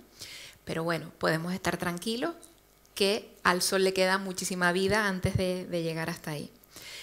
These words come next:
Bien, como decíamos, en ese momento, eh, la, como aumenta el brillo de la, la luminosidad de la estrella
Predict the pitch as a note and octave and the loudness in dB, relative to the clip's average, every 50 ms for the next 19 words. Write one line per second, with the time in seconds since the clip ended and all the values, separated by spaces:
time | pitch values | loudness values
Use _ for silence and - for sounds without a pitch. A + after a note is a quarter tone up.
0 | - - - - - G#3 F#3+ F#3+ - F3 F3 F3 F3 F3+ F#3 - - A#3+ A3+ G3+ | -16 -18 -14 2 4 4 4 4 0 -2 0 2 2 4 4 4 4 4 6 4
1 | F#3 F3 E3+ E3 D#3+ - - - - - - - - - F3 F3+ F#3 F#3 - G3+ | 4 2 0 -6 -8 -10 -14 -20 -18 -18 -16 -16 -6 -4 0 2 2 2 2 2
2 | F#3 G3 G3+ A3 C4 C#4+ D4 D4+ D4 D4 - C#4+ G4 A#4 - - - - - - | 2 0 2 4 4 4 4 4 0 0 2 2 2 0 -4 -10 -18 -20 -20 -20
3 | - - - _ - _ G#3+ G3 G3 G3 F#3+ F#3+ F#3 F#3 F3+ F3 F3 F3 - - | -20 -20 -20 _ 0 _ 6 6 6 6 6 4 4 4 4 4 2 0 -2 -4
4 | - - F#3 F#3 F3+ F3+ F3+ F3+ E3+ E3 E3+ D#3+ - - - - - - - - | -6 -4 4 6 6 8 8 6 4 2 0 0 -2 -2 -2 -4 -6 -8 -8 -18
5 | - - _ _ - - - G3 F#3 F3+ F3+ F3+ F3+ F#3 G#3+ B3 C4+ B3+ A#3 - | -20 -20 _ _ -6 2 2 2 4 4 2 0 2 2 4 4 4 2 0 0
6 | E3+ D3+ D#3 E3 E3 E3+ G3+ A3 C4 C#4 C4+ A3 F#3+ F3 D3 C3 - - - - | 0 0 0 0 -2 4 4 4 4 4 0 -2 -2 0 -2 -2 -4 -10 -18 -20
7 | _ _ _ _ _ - - E3+ E3 D#3+ C#3+ C#3+ D3 D#3 D#3 D#3 E3 - - - | _ _ _ _ _ -20 -18 -6 -6 -4 -4 -4 -4 -4 -4 -4 -4 -8 -12 -12
8 | - - D3+ D#3 D#3+ D#3+ E3 D#3+ D#3+ E3 E3 D#3+ - - F#3 F#3 A3+ A#3+ A#3 A#3 | -10 -4 -2 0 0 -2 -4 -8 -8 -6 -2 0 0 0 4 6 6 6 6 4
9 | A#3 - F3+ E3+ F3 F3+ - - - A#3+ B3+ B3 A3+ F#3+ E3 C#3 - | 0 -2 0 0 0 -2 -2 2 4 4 4 6 4 2 0 -2 -4